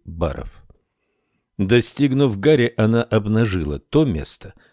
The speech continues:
где он в последний раз видел Валентина. Там не было никого, лишь пустынный тротуар вплоть до следующего перекрёстка.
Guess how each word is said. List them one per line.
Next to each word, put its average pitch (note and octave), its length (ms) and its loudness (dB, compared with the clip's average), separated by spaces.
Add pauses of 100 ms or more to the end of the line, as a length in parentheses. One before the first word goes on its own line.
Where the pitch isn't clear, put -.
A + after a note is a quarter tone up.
(120)
где F#2+ 240 2
он G2+ 120 2
в - 120 -10
последний F#2+ 560 0
раз F#2 240 -2
видел E2+ 320 -2
Валентина. F2 680 -8 (640)
Там D#3 360 2 (280)
не A#2 320 4
было B2+ 240 2
никого, B2+ 640 -4 (360)
лишь G#2 300 0
пустынный A2 600 0
тротуар A2 580 0 (220)
вплоть B2+ 580 0
до C3 120 4
следующего G2 840 0
перекрёстка. - 800 -8